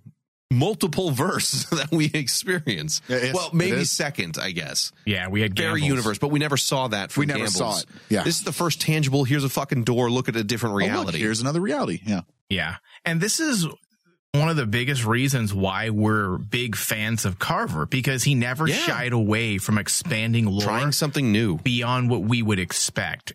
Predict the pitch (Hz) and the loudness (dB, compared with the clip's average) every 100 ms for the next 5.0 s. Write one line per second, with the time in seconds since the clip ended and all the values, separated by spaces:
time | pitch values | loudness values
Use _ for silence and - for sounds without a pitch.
0 | - 123 120 117 127 131 123 131 - 120 | -4 -2 0 0 0 0 0 -2 -2 0
1 | 110 117 117 - - - - 113 104 95 | 0 0 -4 -6 -6 -4 -4 -2 0 -2
2 | 87 - 113 107 - - 135 135 131 107 | -4 -4 -4 -4 -4 -4 -2 -2 0 2
3 | 113 107 107 104 107 110 - 107 90 107 | 2 2 2 0 0 -2 2 0 0 -2
4 | 95 101 92 87 - 165 233 143 90 101 | -2 -2 -2 -2 -2 -2 0 0 0 -4